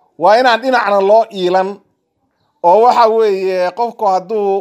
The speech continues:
qunuud inuu ku dhacana lama rabo, inuu naxariista Ilaahay inta tala saarsado, isagoo khalad ku dhex jira uu ku yidhaahdo, "In Allaha ghafuurun raxiimna," waa khalad.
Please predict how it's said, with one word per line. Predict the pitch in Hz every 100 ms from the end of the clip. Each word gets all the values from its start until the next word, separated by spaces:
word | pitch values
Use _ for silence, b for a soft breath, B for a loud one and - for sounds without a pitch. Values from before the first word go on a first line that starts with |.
| 196
qunuud | 185 240 240 -
inuu | 220 202
ku | 220
dhacana | 185 180 190
lama | 160 165
rabo, | 180 165 170 233 _ _ _ _ _ _ _
inuu | 233 247 220
naxariista | 180 165 175 220 - 202
Ilaahay | 180 208 190
inta | 170 190
tala | - 185 185
saarsado, | 190 160 143 160 156 156 - _ _ _ _ _ -
isagoo | - 226 214
khalad | - 226 208 -
ku | 233
dhex | 185
jira | - 190 208
uu | 175
ku | -
yidhaahdo, | 180 170 165
"In | 170
Allaha | 196 202 175
ghafuurun | 165 175 196 180
raxiimna," | 160 185 180 156
waa | 151 143
khalad. | 139 175 156